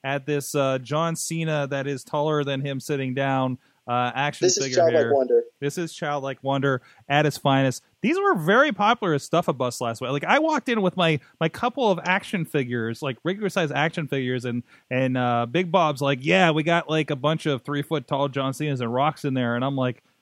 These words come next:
Speaker 1: "I just got regular size figures, sir." Uh, but yeah, I, these, the, they, they're, they're on sale. Tell me about these, Matt.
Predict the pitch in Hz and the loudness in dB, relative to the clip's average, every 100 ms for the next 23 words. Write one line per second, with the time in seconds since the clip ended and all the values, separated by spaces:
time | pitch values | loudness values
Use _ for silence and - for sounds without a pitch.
0 | _ 135 156 185 - 175 - 156 220 175 | _ -10 -10 -10 -10 -10 -8 -8 -6 -6
1 | 135 107 107 - 113 110 110 117 - 127 | -6 -8 -10 -10 -10 -8 -10 -12 -12 -8
2 | 170 - - - 110 131 123 123 123 127 | -8 -8 -16 -16 -2 2 4 2 2 0
3 | 131 170 131 139 147 175 170 160 156 151 | 2 2 2 -2 -4 -6 -6 -6 -6 -8
4 | 151 160 175 180 - 202 247 196 - 143 | -8 -6 -4 -6 -2 0 2 0 2 0
5 | 123 226 196 156 131 120 110 101 98 | 2 0 0 0 -2 -4 -8 -8 -12